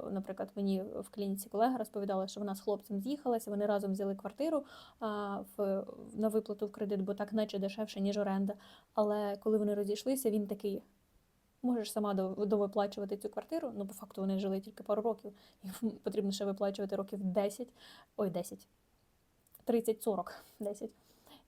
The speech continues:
І вона каже: «Я працюю на двох роботах для того, щоб просто платити кредит і щоб мені трішки залишалось на їжу». Вона каже: «Я вже рік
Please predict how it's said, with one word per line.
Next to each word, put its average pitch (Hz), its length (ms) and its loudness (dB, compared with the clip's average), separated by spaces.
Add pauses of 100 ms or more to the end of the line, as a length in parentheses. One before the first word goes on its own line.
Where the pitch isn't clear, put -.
І 226 500 4 (100)
вона 208 240 0
каже: 208 280 -2
«Я 196 160 0
працюю 196 380 -2
на 190 120 2
двох 185 280 -2
роботах 196 520 -4
для 208 160 0
того, 208 220 -2
щоб 196 180 -8
просто 214 580 -2 (200)
платити 208 500 0
кредит 214 640 2
і 214 320 0
щоб 190 140 -4
мені 208 180 4
трішки 214 320 -2
залишалось 202 540 -2
на 202 60 -4
їжу». 202 260 -2
Вона 202 160 -4
каже: 214 220 -4
«Я 214 140 2
вже 208 220 0 (400)
рік 277 280 0